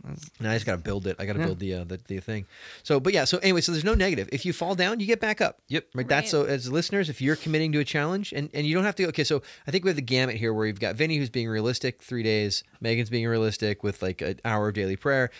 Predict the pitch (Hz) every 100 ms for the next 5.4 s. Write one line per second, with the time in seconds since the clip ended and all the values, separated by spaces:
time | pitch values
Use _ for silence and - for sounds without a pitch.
0 | - - 120 123 123 117 113 107 123 -
1 | 220 170 123 120 107 98 - 101 104 101
2 | 101 - 143 131 123 110 101 92 92 95
3 | 85 85 85 110 120 113 104 92 107 82
4 | 98 - 90 95 80 87 82 82 80 80
5 | 78 78 76 -